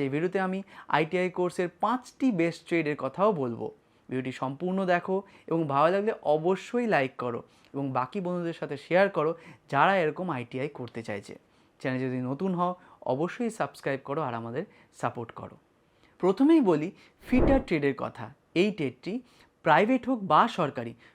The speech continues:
সব কলেজেই থাকে, কিন্তু এই ট্রেডটা পেতে গেলে তোমাকে মাধ্যমিকে খুবই ভালো মার্কস পেতে হবে, নইলে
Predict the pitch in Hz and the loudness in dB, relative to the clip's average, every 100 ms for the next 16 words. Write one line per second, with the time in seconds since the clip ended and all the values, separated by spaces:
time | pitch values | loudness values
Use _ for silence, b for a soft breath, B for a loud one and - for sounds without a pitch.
0 | b - 254 262 - 165 135 139 196 156 | b 2 4 4 2 2 2 -2 -4 -6
1 | 120 104 - b b _ 214 277 277 214 | -8 -10 -14 b b _ 2 4 4 -2
2 | 254 B B _ 180 247 262 226 214 196 | -4 B B _ 2 2 2 0 -2 -4
3 | - 151 147 131 180 185 117 B B 156 | -4 -4 -4 0 2 2 -2 B B -2
4 | 160 156 143 127 147 185 190 190 190 - | 0 -2 0 0 -2 -4 -4 -4 -4 -6
5 | - 233 247 247 165 151 180 151 127 - | -4 0 2 2 0 0 0 -2 -4 -6
6 | 139 123 117 110 110 120 139 170 165 | -8 -6 -6 -8 -10 -8 -4 -2 -2